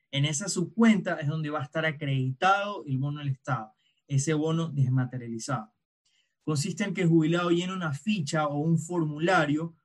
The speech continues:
para la creación de la subcuenta con el Banco Central. Además de esta ficha o formulario, se necesitan los siguientes documentos: la copia de cédula,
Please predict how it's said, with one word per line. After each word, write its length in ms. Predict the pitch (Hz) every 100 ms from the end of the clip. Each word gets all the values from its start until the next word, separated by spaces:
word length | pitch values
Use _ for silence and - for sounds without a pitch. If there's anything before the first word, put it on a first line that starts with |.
| _
para 220 | 143 135
la 260 | 135 131 131
creación 440 | 139 135 135 160
de 80 | 170
la 80 | 165
subcuenta 580 | 143 139 180 196 190 185
con 160 | 139
el 80 | 127
Banco 240 | 127 131 143
Central. 540 | 165 180 208 185 190 _ _ _ _ _ _ _ _
Además 380 | 185 202 214 247
de 60 | 262
esta 220 | 233 170
ficha 500 | - 226 - 139 131
o 220 | 185 214
formulario, 760 | - 190 170 170 202 208 180 185
se 140 | 165
necesitan 560 | 147 139 139 143 147 180
los 160 | 156 143
siguientes 400 | 135 147 143 165
documentos: 640 | 147 - 165 143 117 113
la 160 | 120
copia 340 | 127 156 165 160
de 60 |
cédula, 500 | 156 214 208 202 202